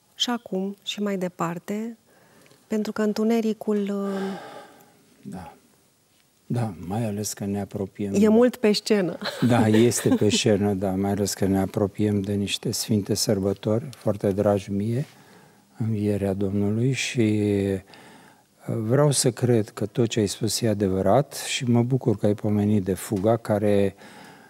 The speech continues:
Speaker 2: uh, într-un fel, este și copilul meu,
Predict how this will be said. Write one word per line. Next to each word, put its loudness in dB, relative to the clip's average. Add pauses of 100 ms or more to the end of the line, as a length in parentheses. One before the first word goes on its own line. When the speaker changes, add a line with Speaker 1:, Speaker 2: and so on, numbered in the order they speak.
(340)
Speaker 2:
uh, -4 (220)
într-un -4
fel, 2
este 0
și 2 (360)
copilul 2
meu, 0